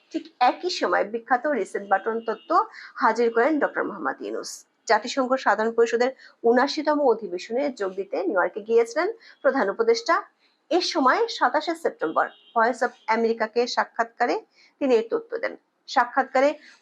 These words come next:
বত্রিশ নম্বর ভবন জ্বালিয়ে দেয়া, পনেরোই আগস্টের শোক দিবস বাতিল, বঙ্গবন্ধুর ভাস্কর্য ভেঙে ফেলা নিয়ে প্রশ্নের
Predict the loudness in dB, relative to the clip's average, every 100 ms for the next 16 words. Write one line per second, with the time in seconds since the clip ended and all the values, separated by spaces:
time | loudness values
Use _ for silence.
0 | 0 0 0 -4 0 0 2 2 0 0
1 | -2 0 0 0 0 0 2 2 4 4
2 | 2 -2 _ _ 0 4 6 4 4 0
3 | -2 -6 -2 -2 0 0 2 0 -2 -4
4 | 0 0 0 2 2 2 -4 -2 4 6
5 | 6 4 2 0 0 0 0 0 0 2
6 | 2 2 0 -2 0 2 2 0 -2 -4
7 | -6 -6 -8